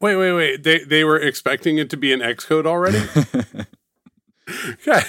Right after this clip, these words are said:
Speaker 1: everybody needs to chill out. I mean, it takes, like, a, you know, that's, like, a nine gig download. It hasn't even finished. They haven't even, like, started downloading that yet.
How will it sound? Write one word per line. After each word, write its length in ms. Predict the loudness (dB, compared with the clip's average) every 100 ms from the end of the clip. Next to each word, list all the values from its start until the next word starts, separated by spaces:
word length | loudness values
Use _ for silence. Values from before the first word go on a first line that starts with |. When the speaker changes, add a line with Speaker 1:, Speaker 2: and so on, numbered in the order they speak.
| -6 -10 -8 -2
Speaker 1:
everybody 400 | -2 0 0 2
needs 220 | 2 0
to 100 | -4
chill 260 | -2 -2 0
out. 280 | 0 -2
I 40 | -4
mean, 120 | -4
it 100 | -4
takes, 240 | -4 -4
like, 160 | -4 -4
a, 100 | -4
you 160 | -4 -4
know, 280 | -4 -6 -6
that's, 160 | -4 -2
like, 140 | 0
a 100 | 0
nine 400 | 0 0 0 -2
gig 240 | -2 -4 0
download. 400 | -2 0 -4 -2
It 140 | -2
hasn't 180 | -2 -2
even 180 | -2 -2
finished. 380 | -2 -4 -6 -14 _ _ -6
They 80 | -4
haven't 180 | -2
even, 260 | -2 -4 -4
like, 220 | -6 -10 _
started 420 | -6 0 2 2
downloading 500 | 2 0 0 -2 -2
that 160 | -6 -6
yet. 320 | -6 -8 -10